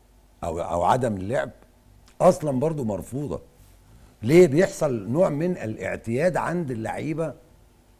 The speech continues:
إن هو ممكن الماتش يتأجل، وبعدين بعد كده أرجع أفاجئه وأقول له: "العب".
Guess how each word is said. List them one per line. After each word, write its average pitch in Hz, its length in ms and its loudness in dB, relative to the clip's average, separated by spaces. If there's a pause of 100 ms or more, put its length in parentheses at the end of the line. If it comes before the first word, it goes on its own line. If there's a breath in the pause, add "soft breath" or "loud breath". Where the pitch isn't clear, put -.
(100)
إن 107 100 -2
هو 147 140 4
ممكن 170 300 2
الماتش 135 300 -4
يتأجل، 76 440 -6 (800)
وبعدين 123 300 0
بعد 113 260 -2
كده 165 240 6
أرجع 156 260 6
أفاجئه 170 280 4
وأقول 165 200 4
له: 185 80 6
"العب". 139 220 2